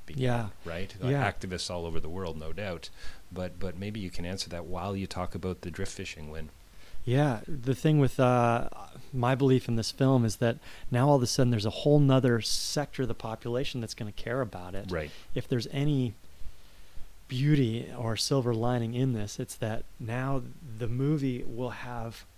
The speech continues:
Speaker 2: a, a lot of attention from people that could care less about sharks,
Speaker 1: Mm.
Speaker 2: but are inspired by this young man that is a hero and fought so passionately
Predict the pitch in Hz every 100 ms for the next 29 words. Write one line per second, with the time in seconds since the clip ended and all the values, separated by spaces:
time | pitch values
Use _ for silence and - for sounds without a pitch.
0 | - - 120 123 127 - - 131 117 120
1 | 180 160 131 - 151 135 - 131 - -
2 | 143 135 - - 147 117 - - - -
3 | 156 143 156 - 101 95 - 98 95 -
4 | - 120 104 101 95 127 120 107 - 123
5 | 117 110 101 107 101 - 110 107 104 101
6 | 98 110 113 107 123 101 101 117 123 117
7 | 120 120 - 123 113 104 - 120 120